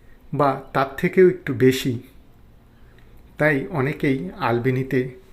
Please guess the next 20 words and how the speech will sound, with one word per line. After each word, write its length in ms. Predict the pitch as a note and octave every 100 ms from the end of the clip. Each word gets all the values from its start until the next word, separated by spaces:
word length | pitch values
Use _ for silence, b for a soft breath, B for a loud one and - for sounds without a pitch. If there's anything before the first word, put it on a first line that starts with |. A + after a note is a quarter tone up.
| b b b b b C3+
মুভ 180 | C#3+ D3+
করতেছে। 520 | - C#3+ - B2+ C3 A#2+ A#2+ - - - b b b b b b
ইনকাম 420 | F3 F3 - F3 F3 - C3+
এক, 100 | C#3 - - - - - - - b b b b b -
বাড়ির 360 | A#2+ C3 D3 C#3
দাম 200 | B2 C#3 C3+
কম। 240 | - G#2 G2+ - - - - - - - - - - - B B B B - -
ইনকাম 420 | E3+ F#3 F#3 F#3 F#3 D3 D3+
এক, 100 | - - - - -
বাড়ি 260 | A2+ B2+ C3+
ভাড়া 340 | B2 D#3 D3 - - - -
কম। 220 | A#2 G2+ G#2 - B B B B
আপনি 240 | E3 - F#3+
নিউ 200 | D#3+ F3+
ইয়র্ক 160 | F3+ - -
স্টেটে 400 | - D#3 D3 C3+ - - B B B -
একটি 280 | - - D#3+ - - C#3+
এক 180 | C3+ C3+
রুমের 300 | E3 E3+ E3
বেডরুম, 480 | B2+ C#3+ B2 B2+